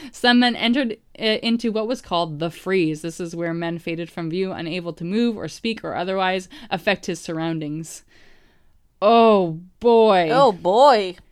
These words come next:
Speaker 1: Seeing the horrible effects of this experiment, the Navy discontinued all further research into radar and optic invisibility.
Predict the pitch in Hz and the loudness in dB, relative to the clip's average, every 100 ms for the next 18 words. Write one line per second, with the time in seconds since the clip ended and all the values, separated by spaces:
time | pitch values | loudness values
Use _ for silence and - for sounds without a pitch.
0 | _ - - 302 302 285 269 262 247 247 | _ -8 0 4 4 4 4 2 2 0
1 | 240 247 226 - 220 202 190 196 - 247 | 0 0 -2 -2 -6 -6 -8 -12 -6 -4
2 | 240 233 226 214 202 196 190 175 185 - | -2 -2 -6 -6 -6 -4 -4 -6 -8 -8
3 | 196 180 - 190 180 180 170 196 214 214 | -8 -8 -8 -8 -6 -8 -6 -4 -4 -6
4 | 190 165 175 240 233 220 - 160 156 151 | -10 -10 -8 -8 -6 -10 -10 -12 -10 -6
5 | 180 196 190 185 - 165 165 165 180 165 | -4 -2 -4 -6 -8 -10 -10 -8 -8 -10
6 | - 165 156 147 143 - - - - | -10 -10 -10 -12 -12 -14 -16 -18 -20